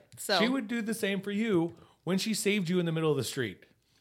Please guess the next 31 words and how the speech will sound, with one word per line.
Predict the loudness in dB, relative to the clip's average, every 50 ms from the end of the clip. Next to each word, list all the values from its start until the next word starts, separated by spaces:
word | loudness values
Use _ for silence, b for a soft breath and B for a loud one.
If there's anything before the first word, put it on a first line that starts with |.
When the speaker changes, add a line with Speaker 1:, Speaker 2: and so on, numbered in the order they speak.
| _ _ _ _ _ _
Speaker 1:
Mm. | -8 -8 -6 -4
Speaker 2:
The | -4 -2
least | 2 2 2 2 2 2 0
you | 0
can | 0 0 0
do | 2 2 2 2 2 0
is | 0 -2 -4
throw | -4 -2 2 2 4 4
her | 4 2 0 0 -2 -2
a | -4 -4 -6
literal | -4 -6 -6 -8 -6 -4 -4 -2 -2 -4
bone. | -4 -6 -10 -8 -8 -8 -6 -2
Speaker 1:
A | -2 0
literal | 2 2 2 4 2 4 4 4 2
<laughs> | 2 0
bone. | -2 -2 -2 -6 -8 -8 -10 -12 -12 -10 -12 -14 -14 B B B B B B B B B
I | -6
was | -4 -2
like, | -2 -2
"She's | 0 0 0 0 2
rich. | 2 2 2 2 0 -4
This | -6 -6 -6
is, | -4 -2
like, | -2 -2 0 0
her | 0 2 2 0 -2 -4 -10 -6
private | -2 0 0 2 0 0 -2 -4 -4
breeder | -4 -4 -4 -2 -4 -4 -4 -4 -4
or | -6
something, | -6 -6 -8 -10 -8 -8 -8 -6 -6 -8 -10 -10
you | -10 -8
know?" | -6 -6 -6 -6